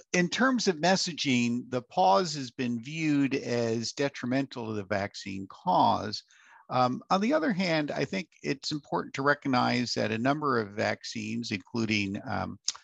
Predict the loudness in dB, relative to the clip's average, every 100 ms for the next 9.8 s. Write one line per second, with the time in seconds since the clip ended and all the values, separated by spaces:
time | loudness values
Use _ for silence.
0 | _ 0 0 2 2 2 0 -4 -6 -2
1 | 0 0 -2 -2 -8 -6 -4 -2 -4 -6
2 | -10 -8 -4 -2 0 0 -2 -6 -4 -2
3 | -4 -2 -4 -2 -4 -4 -6 -6 -6 -2
4 | 0 0 -2 0 2 2 0 -4 -14 -20
5 | _ 0 0 2 2 2 0 -2 -6 -6
6 | -8 -2 -2 0 -4 -2 -2 -2 0 -2
7 | -2 -4 -4 -4 -4 -6 -4 -4 -4 2
8 | 2 2 0 -4 -6 -6 -6 -4 -2 -2
9 | -4 -4 0 4 4 4 -2